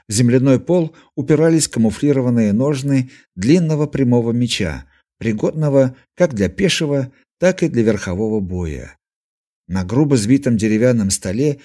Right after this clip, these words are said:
лежали автомат Калашникова и клепанный шлем с наносником и кольчужной бармицей, прикрывающей затылок, тоже в зеленых маскировочных пятнах. Наемник что-то сосредоточенно жевал.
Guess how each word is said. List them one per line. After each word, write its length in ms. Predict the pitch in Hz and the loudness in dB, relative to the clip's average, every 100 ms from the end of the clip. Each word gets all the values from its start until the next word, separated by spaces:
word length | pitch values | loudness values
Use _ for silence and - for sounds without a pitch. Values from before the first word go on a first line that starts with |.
| _ | _
лежали 420 | 101 107 127 160 127 | -6 -2 2 2 2
автомат 460 | 98 123 135 127 | 0 -2 -2 -4
Калашникова 840 | - 110 160 - 85 - 65 62 - _ _ _ - | -4 -4 -4 -6 -10 -10 -12 -12 -16 _ _ _ -2
и 120 | 196 | -2
клепанный 600 | - 123 151 139 104 98 | 0 2 2 2 0 0
шлем 420 | - 139 175 151 - | -2 -2 -2 -4 -8
с 160 | - 113 | -6 -2
наносником 760 | 110 165 160 156 - 135 127 - _ | 0 0 -2 -6 -4 -4 -6 -14 _
и 140 | 196 196 | -2 0
кольчужной 800 | 123 101 - 180 143 151 139 - - | 0 -2 0 0 0 0 -2 -6 -4
бармицей, 800 | 117 139 92 76 - 60 58 _ _ | 0 0 0 -4 -6 -8 -12 _ _
прикрывающей 720 | - 104 92 92 120 113 - 104 | -12 -10 -6 -2 -2 -2 -4 -4
затылок, 640 | 120 - 92 73 69 - _ _ _ _ | -4 -6 -8 -10 -14 -20 _ _ _ _
тоже 280 | 175 160 127 | -2 -2 -2
в 60 | |
зеленых 560 | 92 107 131 151 139 - | -2 0 0 -2 -4 -4
маскировочных 960 | 104 - 98 107 110 107 - 98 - | -6 -4 -4 -4 -4 -6 -8 -10 -10
пятнах. 720 | 92 76 69 78 67 - - _ _ _ _ _ _ _ _ _ _ - | -8 -8 -8 -14 -18 -18 -20 _ _ _ _ _ _ _ _ _ _ -2
Наемник 440 | 104 165 180 170 | 2 4 4 0
что-то 320 | - 180 180 160 | -2 -4 -4 -6
сосредоточенно 920 | 147 - 113 117 98 120 - 117 113 | -6 -6 -4 -4 -4 -6 -6 -6 -6
жевал. 560 | 98 107 104 92 71 | -6 -10 -8 -10 -12